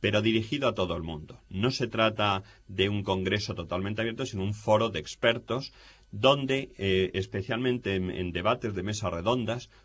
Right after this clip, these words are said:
pues van ellos a, a, a,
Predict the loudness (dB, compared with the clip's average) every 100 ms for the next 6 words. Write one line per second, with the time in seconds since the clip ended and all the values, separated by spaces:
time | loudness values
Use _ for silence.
0 | -4 -2 -2 2 4 2 0 -4 -2 -2
1 | -4 -4 -2 -2 -6 -10 -20 -10 -6 -4
2 | -6 -10 -12 -12 -12 -16